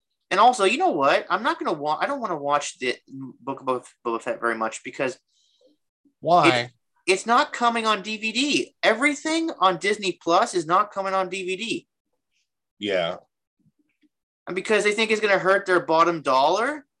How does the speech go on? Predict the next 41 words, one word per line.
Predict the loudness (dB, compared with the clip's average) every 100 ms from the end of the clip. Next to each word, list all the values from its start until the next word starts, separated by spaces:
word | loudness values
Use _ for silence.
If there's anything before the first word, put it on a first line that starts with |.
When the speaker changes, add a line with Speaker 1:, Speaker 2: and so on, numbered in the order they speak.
| _ _ _ _ _ _ _ _ -4
Speaker 1:
But | -2
in | -2
the | -4 -2
end, | -2 -2 -6 -16 _ _ _ -8
it's | -6 -6
more | -2 0
money | 2 2 2
for | -2 -6
them, | -4 -2 -2 -4
right? | -4 -2 -2 -4 -8 _ _
Speaker 2:
Well, | 6 8 8
it's | 6 4
gonna | 4 4
be | 4
bad | 4 6 6 4
because | -2 -2 -2 -2
they're | 0 0 0 -2 -8
just | -6 -4
gonna | -2 -2 -2
encourage | -4 -2 -2 -2 -6
bootlegs, | -6 -8 -4 -4 -4 -4 -4 -4 -12
because | -12 -10 -8
if | -6
they | -2
don't | -2 -2
officially | -2 -4 -6 -6 -6
release | -8 -8 -6 -4 -4
it, | -6 -10 _ _ _ _ -8
a | -6
legal | -4 -6 -2 -2 -2
copy | -4 -2 -2 -2 -6
that | -6 -6
you | -12
could | -12 -4
buy | 0 2 0
on | -2
D | -6
V | -12 -12
D | -14 -14
to | -14
collectors, | -6 -2 -2 -4 -12 -8 -10